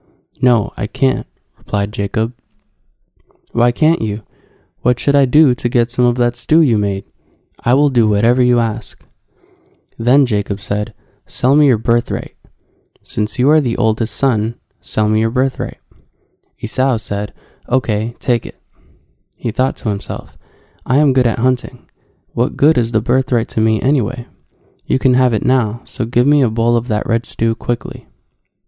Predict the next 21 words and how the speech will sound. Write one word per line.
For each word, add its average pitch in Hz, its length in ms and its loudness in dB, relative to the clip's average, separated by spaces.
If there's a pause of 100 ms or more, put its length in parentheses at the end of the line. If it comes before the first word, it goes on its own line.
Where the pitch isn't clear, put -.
(840)
From 113 220 0
a 113 40 2
human 139 360 2
perspective, 113 800 -2 (340)
what - 220 -2
Esau 135 420 0
did 113 280 0
is 110 120 -2
understandable, 107 880 -2 (380)
but 113 120 -8
from 101 220 -4
a 107 40 -8
spiritual 135 560 0
perspective, 113 720 -6 (420)
his - 220 -4
thoughts 135 340 -2
and 143 180 0
deeds 113 400 -2
were 117 180 -2
utterly 104 360 -2
foolish. 120 640 -4